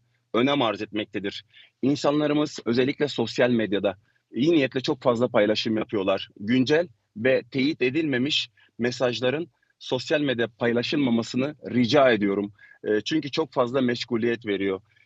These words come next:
E, bazı, e, halkımızdan insanlarımız, e, sesim geliyor mu?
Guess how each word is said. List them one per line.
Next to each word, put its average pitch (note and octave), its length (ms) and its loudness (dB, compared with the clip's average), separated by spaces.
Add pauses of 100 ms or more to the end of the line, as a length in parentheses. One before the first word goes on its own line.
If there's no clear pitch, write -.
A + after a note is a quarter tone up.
(180)
E, A2+ 60 2 (1000)
bazı, D#3+ 380 2
e, - 160 -2 (220)
halkımızdan C#3 640 -6
insanlarımız, C3+ 800 -4 (480)
e, A2+ 160 0
sesim C#3+ 320 0
geliyor C#3+ 280 2
mu? B2 220 0